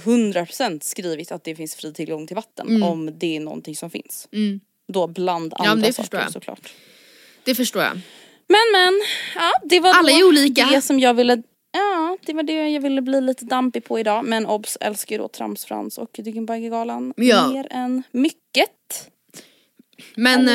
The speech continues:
Speaker 2: ehm,
Speaker 1: livet.
Speaker 2: det känns kul att vi är tillbaka i nutid så att man slipper snacka om det förgångna på det här sättet.
Speaker 1: Ja, verkligen. Jag ser redan fram emot nästa veka.
Speaker 2: Ja,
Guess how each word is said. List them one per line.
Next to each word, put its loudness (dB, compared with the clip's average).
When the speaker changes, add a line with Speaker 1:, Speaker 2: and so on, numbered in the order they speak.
Speaker 2:
ehm, 4
Speaker 1:
livet. -4
Speaker 2:
det 0
känns 2
kul 0
att -2
vi 2
är 0
tillbaka -2
i -2
nutid 2
så -2
att -6
man -2
slipper -6
snacka -8
om -8
det -10
förgångna -4
på -10
det -12
här -14
sättet. -6
Speaker 1:
Ja, 4
verkligen. 0
Jag 2
ser 0
redan 2
fram -4
emot -8
nästa -10
veka. -12
Speaker 2:
Ja, -2